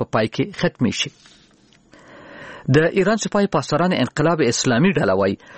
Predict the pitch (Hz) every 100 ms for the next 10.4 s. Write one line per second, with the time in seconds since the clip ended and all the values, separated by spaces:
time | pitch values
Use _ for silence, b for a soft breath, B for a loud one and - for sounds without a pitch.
0 | - - 202 202 - 135 175 170 - 120
1 | 104 139 180 b b 120 117 - 165 101
2 | 95 - B B 117 113 127 - 127 127
3 | 123 - 117 104 135 180 - 196 202 -
4 | 123 156 180 156 117 147 208 - 110 110
5 | - - B B B - 180 214 139 120
6 | 123 120 107 143 208 190 226 B B -
7 | 143 131 120 147 151 101 101 170 123 -
8 | 104 - 220 147 - B B - 131 -
9 | 127 160 190 - 131 113 - 113 - 131
10 | - 135 87 101